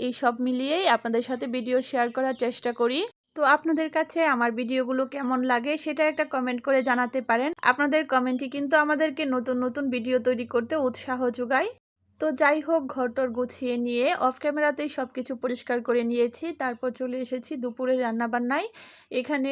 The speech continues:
ফ্রিজ থেকে মাছটা বের করে নিয়ে প্রথমে ডিপ রোস্ট করার জন্য রেখে দিচ্ছি, তারপর আর এখানে দেখতে পাচ্ছেন একটা লাউ নিয়ে এসেছিল আপনাদের ভাইয়া। তো আনার সময় এটা মোটরসাইকেলের মধ্যে করে যেহেতু এনেছে, মোটরসাইকেলের মধ্যে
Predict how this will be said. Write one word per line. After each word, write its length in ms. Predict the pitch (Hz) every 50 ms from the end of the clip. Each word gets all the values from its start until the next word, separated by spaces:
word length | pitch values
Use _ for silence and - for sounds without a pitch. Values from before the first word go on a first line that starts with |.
| 285 254 -
ফ্রিজ 200 | - 254 254 - - 254
থেকে 160 | 254 - 277 254 247
মাছটা 320 | 247 240 247 - - 277 262 226
বের 140 | 240 240 233 233 -
করে 160 | 247 233 240 240 233
নিয়ে 160 | 240 262 285 285 269
প্রথমে 300 | 254 240 240 285 277 285 269 226
ডিপ 140 | 254 240 - -
রোস্ট 200 | 285 294 285 - - 294
করার 200 | 285 285 285 269 294
জন্য 120 | 294 285 294 240 247
রেখে 180 | 247 - 285 247
দিচ্ছি, 320 | 285 269 269 - - 330 330 339 339 330 -
তারপর 420 | 226 226 226 220 226 - 240 262 311 370 - - - - _ _ - 226 233 233
আর 120 | 233 233 247 - - 254
এখানে 220 | 240 269 277 254 247 226
দেখতে 180 | 247 226 269 247 233
পাচ্ছেন 360 | 247 247 240 - - 285 294 320 302 - 240
একটা 160 | 214 - 247 233 233 233
লাউ 160 | 233 240 240 247 240
নিয়ে 140 | 247 247 240 240 233
এসেছিল 360 | 233 247 226 - - 262 254 269 262 240
আপনাদের 300 | - 247 240 233 240 240 240 214
ভাইয়া। 340 | 220 226 220 226 233 240 269 359 415 _ _ _ _ _ -
তো 80 | - 277 285 277 - - 269
আনার 240 | 285 294 302 294 294 - -
সময় 340 | 320 302 302 311 302 302 302 - 233
এটা 140 | 233 233 240 233 240
মোটরসাইকেলের 720 | 247 247 233 262 262 - 269 254 247 - 269 262 269 269 - - 294 285 277
মধ্যে 220 | 285 277 240 277 285 277
করে 140 | 294 285 294 254 254
যেহেতু 260 | 285 285 247 - 294 269 247
এনেছে, 360 | 233 226 233 240 - - - 302 311 285
মোটরসাইকেলের 580 | 247 233 240 233 - 247 240 247 240 233 247 240 233
মধ্যে 200 | 240 226 220 247